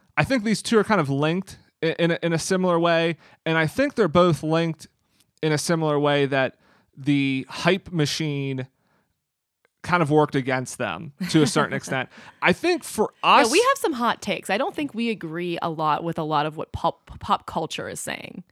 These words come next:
Speaker 1: Well, I think, I think for you especially,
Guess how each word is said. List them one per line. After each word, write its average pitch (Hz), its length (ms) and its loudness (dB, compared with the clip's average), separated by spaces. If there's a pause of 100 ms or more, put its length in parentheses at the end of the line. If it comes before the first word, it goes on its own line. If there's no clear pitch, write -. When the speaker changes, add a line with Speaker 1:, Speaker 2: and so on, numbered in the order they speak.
(480)
Speaker 1:
Well, 254 240 8
I 233 80 4
think, 370 340 -2 (160)
I 190 60 2
think 311 220 0
for 208 260 2
you 170 540 2
especially, 135 840 0